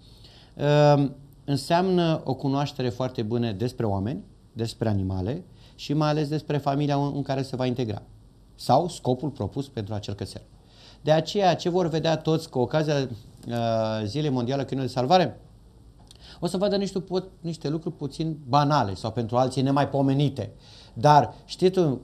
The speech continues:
cum este și asta e general, mai ales în media, da? Pentru a face, pentru a arăta lucrurile ușoare, sunt mii de ore în spate și de pregătire ca să pară frumos,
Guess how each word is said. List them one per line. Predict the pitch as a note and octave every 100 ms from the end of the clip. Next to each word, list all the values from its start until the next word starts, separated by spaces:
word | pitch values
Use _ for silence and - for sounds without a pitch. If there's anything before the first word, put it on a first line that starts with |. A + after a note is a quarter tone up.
| -
cum | - B2+ B2
este | A#2+ G#2+ A2+
și | G#2+ A#2+ -
asta | C3 B2+ B2+
e |
general, | A#2 B2 C3 A#2 A2 - -
mai | A2+ G#2+
ales | G#2+
în | B2 A2+
media, | A2 F#2 F#2+ -
da? | G#2+ A#2 - - -
Pentru | C3+ C3
a | B2+
face, | B2 C#3+ - D#3+ C#3+ -
pentru | C3 A#2+
a | B2+
arăta | A#2+ A#2 C#3+
lucrurile | C#3 C#3+ C#3 C3
ușoare, | A2 - C3+ D3+ D#3+ - -
sunt | - - C3+
mii | D3
de | C3+
ore | C#3+ C#3 C3 - - - - -
în | A#2+
spate | A2+ - B2+ C3 D3
și | C#3+ C3+
de | C3
pregătire | C3 C3 A#2+ G#2+ C#3+
ca | D3 C#3
să | C3+
pară | B2+ - D#3 D3+
frumos, | D3 B2+ B2+ D#3+ F#3+ - -